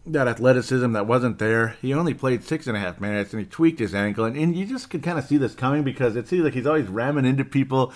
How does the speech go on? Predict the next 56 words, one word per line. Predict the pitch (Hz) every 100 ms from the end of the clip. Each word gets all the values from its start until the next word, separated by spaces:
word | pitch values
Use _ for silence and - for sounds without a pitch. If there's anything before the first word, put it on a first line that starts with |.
| - - 117
and | 107
slipping | - 135 123 131
and | 120
all | 120
that. | 110 110 110
And | 104 104 101 -
two | 147
feet | 139 131 131
collided, | - 110 110 110 104
and | 98
Derrick | 107 101
Rose | 104 104 101
ended | 101
up | 92
turning | - 117 107
his | 98
ankle, | 104 101 98
tweaking | 92 117 104 101
it | 98
a | 90
bit. | 98 95 - - - - - -
Hopefully, | 113 104 110 101 117
it's | 120 -
nothing | 113 110 110 104 98
too | 135 123
serious, | - 107 104 104
and | 123
it |
didn't | 143 160 98
look | 131 104
like | 82 80
it. | 87
I | 95
mean, | 95 92 90 _ - - _ _ _ _ _ - - -
I | 110
just | 131
hope | 139 127
it |
doesn't | 120 117 101
slow | - 120 113
him | 101
down | 101 101 101
and | 98
all | 92
that, | 95
and | 98
he's | 92
able | 104 104
to | 98
get | 104 -
back | 95 87
out | 98 92
there | 95
and | 90
play | - 101
again. | 95 98 95